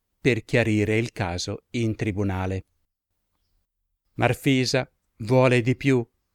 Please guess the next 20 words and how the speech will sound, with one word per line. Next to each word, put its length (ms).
e 160
convince 560
Leone 480
a 80
risolvere 600
la 140
questione 600
da 140
gentiluomo, 880
battendosi 720
con 140
Ruggero. 680
L'astuto 500
bizantino 840
crede 400
di 140
aver 200
l'asso 360
nella 240
manica. 520